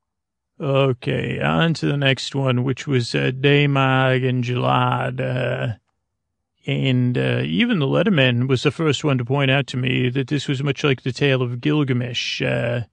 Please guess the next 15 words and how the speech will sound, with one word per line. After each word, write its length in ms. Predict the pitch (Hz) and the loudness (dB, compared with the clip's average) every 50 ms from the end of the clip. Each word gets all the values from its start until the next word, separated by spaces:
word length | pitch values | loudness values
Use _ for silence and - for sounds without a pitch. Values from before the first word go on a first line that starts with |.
| _ _ _ | _ _ _
is 180 | - 147 123 160 | -10 -8 -6 -6
it 120 | 156 139 | -6 -4
right? 400 | 151 160 151 151 156 - - - | -2 0 0 0 -2 -4 -4 -2
Uh, 340 | 160 147 143 143 139 143 131 120 - _ _ _ _ _ _ _ _ _ _ _ _ _ _ | 0 2 2 2 2 2 0 -2 -4 _ _ _ _ _ _ _ _ _ _ _ _ _ _
I 100 | 180 147 | -6 -6
pre-, 340 | 147 - 175 165 160 175 175 | -4 -2 -4 -4 -4 -2 -2
I 60 | 170 | -2
much 300 | 170 175 180 170 - - | 0 0 -2 -2 -4 -4
prefer 340 | - 156 143 - 160 151 147 | -2 -2 -2 0 0 0 0
the 140 | 135 131 131 | 0 0 -2
version 420 | 127 139 147 143 131 120 131 127 | 0 2 2 2 2 2 0 -2
the 80 | 127 123 | -2 -2
Picard 640 | - - 175 165 - - 143 139 131 131 127 123 - | -2 -4 -4 -4 -2 -2 -2 -2 -2 -2 -4 -6 -6
tells, 640 | - 143 127 120 120 120 127 131 139 - - - | -4 -2 -2 0 0 0 0 -2 -2 -4 -4 -2
uh, 400 | 147 135 123 123 120 123 127 123 | 0 0 2 2 0 0 -2 -2